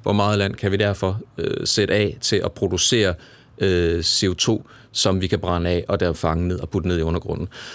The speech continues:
Og der er kæmpestor uenighed om, hvor meget er der plads til af de her forskellige ting. Men der er til gengæld relativt stor enighed om, at det bliver meget, meget presset, uanset hvad vi gør herfra.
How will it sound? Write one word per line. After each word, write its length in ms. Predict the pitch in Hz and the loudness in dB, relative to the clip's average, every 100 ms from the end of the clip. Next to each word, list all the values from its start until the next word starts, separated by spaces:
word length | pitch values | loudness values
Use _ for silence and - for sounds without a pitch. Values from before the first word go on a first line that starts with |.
| - - - - | -18 -20 -8 -2
Og 120 | 113 | 2
der 60 | 127 | 2
er 80 | |
kæmpestor 480 | 131 156 160 - 139 | 2 2 2 4 4
uenighed 440 | 120 139 127 110 107 | 4 4 4 4 4
om, 220 | 104 101 - - - | 2 0 -6 -20 -14
hvor 240 | - 110 104 | -4 0 2
meget 320 | 101 95 107 | 4 2 2
er 80 | 95 | 2
der 60 | 90 | 0
plads 280 | - 101 - | 0 0 -2
til 140 | - | -4
af 120 | 92 | -4
de 120 | 92 | -2
her 80 | 95 | -2
forskellige 400 | 90 98 98 90 | -4 -2 -2 -2
ting. 240 | 85 90 - - - | -2 -4 -6 -16 -8
Men 300 | - 113 104 | 0 2 2
der 180 | 104 101 - | 2 2 2
er 420 | 92 87 85 90 | 2 2 2 -2
til 180 | - 107 | -2 0
gengæld 380 | 107 107 95 | 2 0 0
relativt 440 | 127 180 185 147 120 | 2 2 2 2 2
stor 260 | - 123 - | 2 2 2
enighed 440 | 160 202 131 92 | 2 4 4 2
om, 280 | 92 107 - - - - - | 2 0 -2 -10 -20 -8 -4
at 180 | 110 | -2
det 120 | 113 98 | 0 0
bliver 220 | 98 82 | 2 2
meget, 580 | 82 92 117 135 143 127 | 2 4 4 4 2 2
meget 280 | 98 101 | 2 2
presset, 420 | 104 98 101 98 95 - - | 2 2 2 0 -2 -8 0
uanset 460 | 143 151 - 98 | 2 2 2 2
hvad 140 | 82 87 | 2 0
vi 80 | 87 | 0
gør 160 | 85 | -2
herfra. 440 | 85 85 - 76 | -2 -4 -4 -6